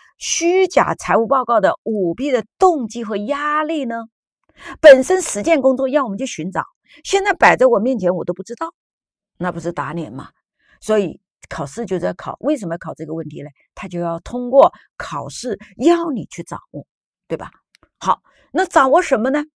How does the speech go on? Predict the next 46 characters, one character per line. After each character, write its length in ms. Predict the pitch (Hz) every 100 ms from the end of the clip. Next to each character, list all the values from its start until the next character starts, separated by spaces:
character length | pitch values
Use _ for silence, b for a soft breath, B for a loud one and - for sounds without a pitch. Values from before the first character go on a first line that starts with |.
| -
不 100 | 196
需 160 | 196
要 100 | 254
你 100 | 220
发 160 | 170 156
挥， 180 | 147 151 _ _ _ _ _
他 100 | 254
只 200 | 269 -
要 100 | 247
你 120 | 277
把 200 | - 143
这 100 | 135
个 80 | 170
教 220 | 185 247
材 100 | 190
的 80 | 156
表 200 | - 135
十 180 | 135 135
三 180 | - 160
杠 160 | 196
一， 160 | 165 160 b b
你， 280 | 185 151 131 _
你 180 | - 156 - -
摆 200 | 185 165
在 100 | 240
你 160 | 196
眼 180 | 202 190
前， 260 | 165 147 160
你 80 |
知 160 | 143 175
道 120 | 185
就 80 | 175
够 120 | 160 147
了。 80 | - _ _ _ _ _ _ _ _
好， 220 | - 196 _ b
先 260 | - 262 233
来 140 | 220
看 240 | 196 185 - _ _
这 120 | 226
个 180 | 175 165 _
大 180 | - 233
道 160 | 214 208
理 160 | 170
以 80 | 127
后 180 | 147 165
的 140 | 151